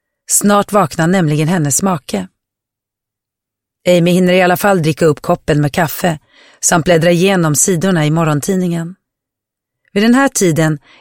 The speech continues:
är det ungefär tjugo minuter tills maken vaknar. Hon går in till klädkammaren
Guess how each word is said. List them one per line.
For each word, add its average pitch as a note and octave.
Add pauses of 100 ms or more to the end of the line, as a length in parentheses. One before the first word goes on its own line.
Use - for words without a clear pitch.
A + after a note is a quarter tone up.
är F#3
det F#3
ungefär F#3+
tjugo A3
minuter F#3
tills -
maken G3
vaknar. F3+ (1500)
Hon G#3
går B3
in C4
till B3+
klädkammaren D3+